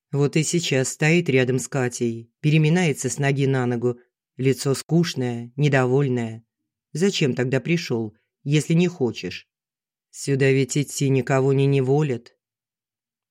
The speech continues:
Батюшка громче начал произносить слова заупокойной молитвы, и прежние мысли умчались из головы испуганными птицами. В самом деле, не время и не место для воспоминаний.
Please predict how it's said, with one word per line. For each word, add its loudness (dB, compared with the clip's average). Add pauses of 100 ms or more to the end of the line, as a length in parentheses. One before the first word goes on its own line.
(680)
Батюшка 0
громче 2
начал 0
произносить 0
слова 0
заупокойной 2
молитвы, 0 (400)
и 0
прежние 4
мысли 0
умчались 0 (180)
из 0
головы 0 (160)
испуганными 2
птицами. -4 (840)
В -18
самом 0
деле, -2
не 4
время 0
и 2
не 4
место -2
для 0
воспоминаний. 0